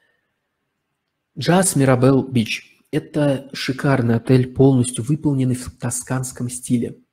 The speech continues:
Что такое тосканский стиль? Это сдержанная коричневая цветовая гамма, преобладание деревянных и каменных покрытий,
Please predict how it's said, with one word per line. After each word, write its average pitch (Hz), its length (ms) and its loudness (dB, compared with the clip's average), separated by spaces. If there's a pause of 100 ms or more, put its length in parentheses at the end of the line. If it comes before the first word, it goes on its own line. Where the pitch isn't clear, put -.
(220)
Что - 220 -2
такое 139 300 2
тосканский 120 540 -6
стиль? - 400 -8
Это 127 240 -8
сдержанная 113 680 0
коричневая 110 600 -4
цветовая 113 520 -6
гамма, 117 380 -2
преобладание 120 880 -4 (260)
деревянных 117 760 4
и - 40 -12
каменных 110 500 -2
покрытий, 120 640 -4